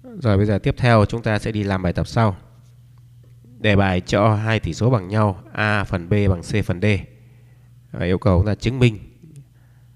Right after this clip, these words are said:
hai cái tỷ số này bằng nhau. Ở bài này thì chúng ta sẽ sử dụng cái cách là đặt cái giả thiết này bằng K,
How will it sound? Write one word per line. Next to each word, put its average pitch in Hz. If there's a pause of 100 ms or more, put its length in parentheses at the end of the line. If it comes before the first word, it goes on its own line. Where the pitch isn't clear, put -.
(400)
hai 113
cái 120
tỷ 85
số 98
này 127
bằng 90
nhau. 101 (1700)
Ở 104
bài 101
này 95 (340)
thì 101
chúng 110
ta 107
sẽ 117
sử 87
dụng 82
cái 95
cách 147
là 90 (140)
đặt - (180)
cái 135
giả 90
thiết 147
này 95 (1600)
bằng 85
K, -